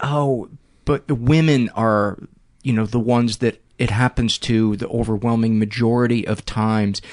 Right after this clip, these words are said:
and this is taking away from their plight, which seems larger and more immediate,"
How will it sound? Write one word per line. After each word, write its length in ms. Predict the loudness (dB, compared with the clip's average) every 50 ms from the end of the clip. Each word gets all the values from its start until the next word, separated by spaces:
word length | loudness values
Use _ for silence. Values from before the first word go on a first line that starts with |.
| -20 -20 -20 -20 -20 _ -4
and 400 | -2 0 0 0 0 -2 -2 -4 -6
this 320 | -6 0 2 4 4 4 4
is 100 | 2 4
taking 400 | 4 4 4 4 4 4 4 4
away 720 | 6 4 4 4 4 6 6 4 4 2 0 -2 -6 -10 -18 -20 _ _ _ _ _ _ _ _ _ -20 -20 -16
from 420 | -8 -2 2 2 2 4 2 0 -2 -2
their 300 | 0 2 4 4 4 2
plight, 460 | 0 0 0 2 2 2 0 -2 -4
which 460 | -4 -4 -2 -2 -4 -6 -4 -4 -2
seems 600 | -2 0 2 4 4 6 6 4 4 2 0 -2
larger 720 | -2 0 2 4 6 6 6 6 4 4 2 0 2 2 2
and 120 | 4 4
more 260 | 4 4 4 4 4
immediate," 720 | 4 4 4 4 4 4 6 4 4 4 4 2 0 -4